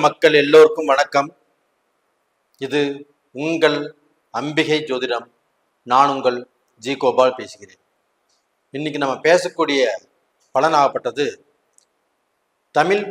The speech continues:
புத்தாண்டு பலன்கள். அப்ப தமிழ் புத்தாண்டு பலன்கள் இந்த மாதம் குரோதி வருடம்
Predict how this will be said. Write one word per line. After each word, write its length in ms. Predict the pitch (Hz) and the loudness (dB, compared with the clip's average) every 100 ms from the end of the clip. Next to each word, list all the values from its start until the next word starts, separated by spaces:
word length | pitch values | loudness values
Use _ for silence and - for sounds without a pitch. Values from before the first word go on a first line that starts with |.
| 160 | -6
புத்தாண்டு 560 | 165 - 180 147 127 - | -6 4 6 6 2 0
பலன்கள். 380 | 131 120 110 - _ _ _ _ _ _ _ _ _ _ _ _ _ | 0 0 -10 -20 _ _ _ _ _ _ _ _ _ _ _ _ _
அப்ப 160 | - 135 139 | -12 -2 0
தமிழ் 260 | 170 196 196 - | 0 -2 -4 -8
புத்தாண்டு 540 | 160 - 180 180 196 - | -8 4 6 6 2 2
பலன்கள் 400 | 139 135 135 175 - _ _ _ _ _ - 139 | 2 2 -4 -6 -10 _ _ _ _ _ -14 -8
இந்த 240 | 185 185 151 | -2 0 4
மாதம் 300 | 135 123 160 - _ _ _ _ _ _ 180 | 4 2 -2 -12 _ _ _ _ _ _ 6
குரோதி 320 | 208 220 202 | 8 8 6
வருடம் 300 | 156 135 151 | 2 2 -4